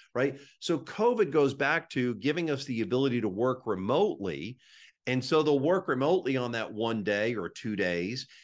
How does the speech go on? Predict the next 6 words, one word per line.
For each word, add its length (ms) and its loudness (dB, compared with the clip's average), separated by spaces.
and 180 0
then 160 2
stay 680 -2
longer. 640 -4
So 300 0
airlines, 720 0